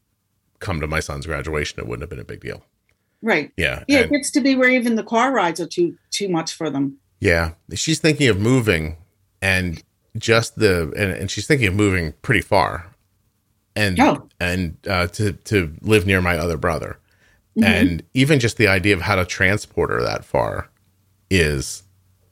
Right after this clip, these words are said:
Speaker 1: it's a bit of a problem. Like, I, well, we're not a hundred percent sure how to handle it. You know, I joked with her one day. I said, "Mom, we'll put you in a trailer with some hay. We'll just tow you there."
Speaker 2: <laughs>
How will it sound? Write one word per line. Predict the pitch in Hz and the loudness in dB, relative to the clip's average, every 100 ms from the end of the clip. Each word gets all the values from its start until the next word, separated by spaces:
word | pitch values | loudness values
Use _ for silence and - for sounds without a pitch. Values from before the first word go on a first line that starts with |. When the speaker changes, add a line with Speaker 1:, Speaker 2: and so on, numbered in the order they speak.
| - - _ - | -20 -20 _ -8
Speaker 1:
it's | 90 | -2
a | 90 | 0
bit | 87 | 0
of | 73 | 0
a | 73 | -2
problem. | 73 60 55 67 - | -2 -4 -4 -12 -2
Like, | 87 | 0
I, | 87 90 | 0 0
well, | 87 90 | 0 0
we're | 80 92 | 2 2
not | 87 | 2
a | 76 | 2
hundred | 82 | -2
percent | 65 - - | -4 -6 -6
sure | - 78 | -6 -6
how | |
to | 80 | -6
handle | 85 52 53 50 | -6 -8 -12 -16
it. | - _ | -18 _
You | 104 | -2
know, | 87 | 2
I | 101 | 2
joked | 101 104 95 | 2 0 2
with | 92 | 0
her | 80 | 0
one | 78 | 0
day. | 76 | -2
I | |
said, | 67 117 | -6 0
"Mom, | 113 | 2
we'll | 123 | 2
put | 156 147 | 2 2
you | |
in | 135 | 2
a | |
trailer | 131 147 135 87 | 2 2 2 2
with | 76 | -2
some | 80 | -2
hay. | 90 87 | 0 0
We'll | 55 | -2
just | 65 - | -8 -6
tow | - | -6
you | 52 - | -6 -8
there." | - - - | -12 -14 -12
Speaker 2:
<laughs> | - | -10